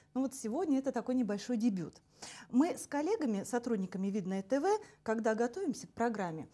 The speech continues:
мы всегда очень бурно, горячо обсуждаем, какую тему выпустить вперёд, что будет в самом начале эфира.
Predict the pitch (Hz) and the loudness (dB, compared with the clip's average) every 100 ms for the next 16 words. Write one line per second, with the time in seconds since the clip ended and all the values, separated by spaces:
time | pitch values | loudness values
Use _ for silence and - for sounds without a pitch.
0 | _ 302 330 240 262 294 240 214 269 302 | _ -4 -2 2 2 2 0 0 0 0
1 | 220 196 208 208 269 247 - 196 185 180 | 0 0 -4 -2 -4 -4 -6 -6 -2 -2
2 | 147 - _ - 220 226 359 - 285 233 | -2 -10 _ -8 -4 0 0 2 2 2
3 | 240 247 - - - 214 175 - - _ | 0 -4 -8 -12 -8 -4 -4 -6 -16 _
4 | - 359 311 240 - 262 285 247 196 - | -8 -4 -2 -2 -2 -2 -2 -2 -4 -4
5 | 220 - 226 - 175 - | -2 -2 -4 -4 -6 -6